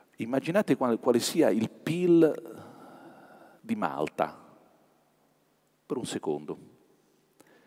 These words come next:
uno, due, tre, quattro, fino a dieci,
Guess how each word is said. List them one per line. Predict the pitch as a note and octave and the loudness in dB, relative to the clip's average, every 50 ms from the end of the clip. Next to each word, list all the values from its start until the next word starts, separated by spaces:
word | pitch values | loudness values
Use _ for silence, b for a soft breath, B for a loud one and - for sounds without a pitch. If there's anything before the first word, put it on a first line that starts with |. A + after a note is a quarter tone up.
| b b b b b b b b _ _ _ _ | b b b b b b b b _ _ _ _
uno, | - B2 A#2+ A#2 G#2+ | -4 -4 -2 -4 -6
due, | G#2 A2+ A2+ A2+ G#2 | -4 -2 -2 -2 0
tre, | - A#2 G#2+ G2 | 0 -2 -2 -2
quattro, | - A#2+ A2 - - - | -2 -2 -2 -2 -4 -12
fino | - - - A2 | -12 -10 -10 -8
a | |
dieci, | F#2+ - F2+ D2+ D2 - - - | -4 -2 -2 -2 -2 -2 -8 -14